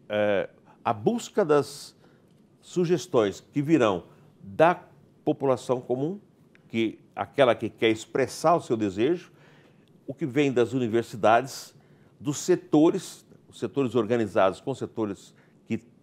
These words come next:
geralmente contribuem muito com esse projeto. Esse é um projeto, é, que toca a todos e é nesse final que a gente gostaria de ter, é, uma solução mais rápida para os problemas da cidade.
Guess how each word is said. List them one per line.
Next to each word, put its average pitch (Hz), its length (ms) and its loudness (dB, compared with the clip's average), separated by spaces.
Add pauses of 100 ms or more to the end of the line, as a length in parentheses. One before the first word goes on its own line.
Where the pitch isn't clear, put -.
(240)
geralmente 120 480 0
contribuem 117 540 -2
muito 120 520 0 (720)
com 113 100 0
esse 110 540 -2 (540)
projeto. 120 520 0
Esse 123 160 -2
é 123 40 -4
um 113 40 -8
projeto, 104 480 -6 (460)
é, 98 240 -2 (120)
que 110 120 -8
toca 143 400 0
a - 20 -6
todos - 600 -4 (880)
e 131 200 0
é 160 380 8 (340)
nesse 151 500 4
final 131 580 2 (420)
que 156 140 2
a 135 60 6
gente 135 260 -2
gostaria 117 540 2
de 120 120 -4
ter, 123 540 2
é, 98 180 -4
uma 117 160 -4
solução 117 400 -2
mais 117 180 2
rápida 113 520 2 (480)
para 120 80 -10
os 113 80 -14
problemas 110 360 2
da 117 80 -4
cidade. 85 460 -4